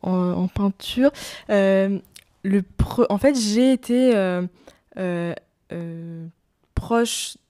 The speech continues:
de la peinture très, très tôt dans ma vie parce que j'ai une de mes tatas qui est peintre.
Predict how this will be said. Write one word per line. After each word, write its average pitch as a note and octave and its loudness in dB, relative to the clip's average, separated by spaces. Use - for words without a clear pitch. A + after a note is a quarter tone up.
de F#3 -6
la F3 -4
peinture F#3+ -6
très, - -6
très A#3 -4
tôt A3+ -6
dans G#3+ 0
ma G3 2
vie G#3 -2
parce G3 -2
que F3 -4
j'ai F3+ -4
une F#3+ 0
de F3 0
mes E3+ 0
tatas F#3+ -2
qui - -8
est F3 -2
peintre. - -6